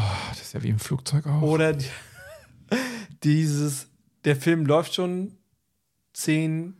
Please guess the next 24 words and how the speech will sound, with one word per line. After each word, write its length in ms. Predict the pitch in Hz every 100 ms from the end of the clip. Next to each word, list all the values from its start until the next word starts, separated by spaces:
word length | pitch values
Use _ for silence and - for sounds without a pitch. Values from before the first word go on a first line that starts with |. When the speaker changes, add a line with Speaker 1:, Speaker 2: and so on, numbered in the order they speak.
| _
Speaker 2:
zwölf, 580 | - 151 147 147 147 _
fünfzehn, 600 | - 156 147 - 151 139
achtzehn 280 | 156 131 151
Minuten 360 | 139 143 156 160
und 180 | - 143
dann 100 | 135
kommen 160 | 143
noch 140 | 139 131
Leute. 360 | 131 139 214 -
Speaker 1:
Mhm. 480 | 123 113 131 147 170 - - -
Immer 220 | 160 170
in 60 |
der 100 | 156
Mitte. 320 | 123 117 185 202 - -
Speaker 2:
Und 120 | 135
rennen, 320 | 131 147 156
rennen 460 | 151 - 139 151 156
dir 140 | 151
genau 460 | 139 131 135 156 160
durchs 220 | 147 131
Bild 280 | 156 175 -
und 260 | 143 127
während 260 | 135 156 165
sie 200 | 165